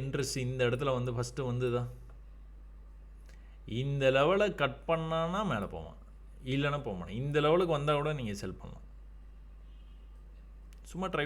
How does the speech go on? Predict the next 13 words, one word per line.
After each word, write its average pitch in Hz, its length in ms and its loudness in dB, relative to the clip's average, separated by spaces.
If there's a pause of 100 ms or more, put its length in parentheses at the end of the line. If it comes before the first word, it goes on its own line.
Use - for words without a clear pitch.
பண்ணி 143 220 -2
பார்க்கலாம். - 280 -10 (2250)
அப்ப 123 100 2 (120)
என்ன 156 200 2
பண்ணா 143 180 2 (120)
ஃப்ரைடே 127 320 4
அன்னைக்கு? 120 280 -2 (380)
நேரா 113 640 0 (100)
ஒரு 110 120 2 (120)
பெரிய 123 460 2
ஃபாலு, 117 300 0 (1120)
ஒரு 101 120 -2 (160)
சின்ன 190 680 0